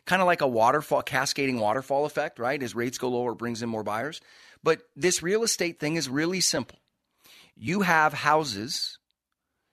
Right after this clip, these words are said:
in terms of, I, I think we're right at or above now the records of oh seven in terms of the price of homes compared to the average income. Okay, so houses nominally are the most expensive they've ever been,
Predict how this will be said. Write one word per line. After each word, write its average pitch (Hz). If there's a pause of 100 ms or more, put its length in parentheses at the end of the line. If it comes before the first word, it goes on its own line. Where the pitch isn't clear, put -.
(200)
in 143
terms 170
of, 135 (100)
I, 90
I 131
think 170
we're 139
right 143
at 139
or 120
above 113
now 101 (380)
the 120
records 123
of 117
oh 117
seven 113
in 104
terms 117
of 107 (100)
the 120
price 139
of 127
homes 120
compared 113
to 104 (140)
the 113
average 101
income. 80 (640)
Okay, 127
so 117
houses 156
nominally 123
are 117
the 113
most 110
expensive 104
they've 92
ever 85
been, -